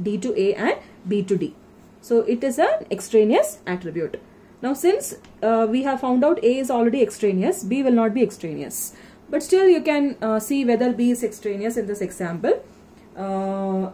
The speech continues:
I have worked out, uh, the steps. So here you have,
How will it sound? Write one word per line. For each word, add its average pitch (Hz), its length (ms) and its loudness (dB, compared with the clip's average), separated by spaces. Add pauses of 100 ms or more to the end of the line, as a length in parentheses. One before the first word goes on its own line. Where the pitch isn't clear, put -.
I 226 60 -4
have 240 140 2
worked 220 340 0
out, 233 240 2 (160)
uh, 196 400 -4
the 202 120 -2
steps. - 520 -4 (300)
So 240 480 2
here 240 480 2
you 220 140 0
have, 214 340 -2